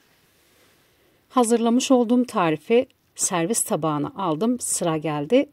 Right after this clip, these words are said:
tadım aşamasına. Hepinizin pratik bir şekilde hazırlayacağı bir lezzeti daha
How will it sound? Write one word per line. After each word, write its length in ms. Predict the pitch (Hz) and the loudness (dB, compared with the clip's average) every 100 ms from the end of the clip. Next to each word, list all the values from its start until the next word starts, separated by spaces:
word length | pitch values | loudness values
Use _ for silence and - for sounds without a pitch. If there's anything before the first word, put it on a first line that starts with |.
| - | -8
tadım 280 | 170 151 | -4 -2
aşamasına. 540 | 143 - - - - - - _ _ _ - _ _ | -2 -4 -8 -8 -8 -10 -18 _ _ _ -20 _ _
Hepinizin 540 | 330 311 254 220 254 | 0 2 2 2 0
pratik 440 | 254 226 214 294 247 | 2 0 0 -4 -2
bir 80 | |
şekilde 440 | 233 185 - 139 135 | -2 -2 -4 -8 -10
hazırlayacağı 920 | - 233 175 156 147 143 - 139 - | -2 0 0 -2 -2 -6 -6 -8 -2
bir 140 | 220 | 0
lezzeti 480 | 226 180 170 165 160 | 0 -2 -2 -4 -4
daha 300 | - - 247 | -8 -6 -6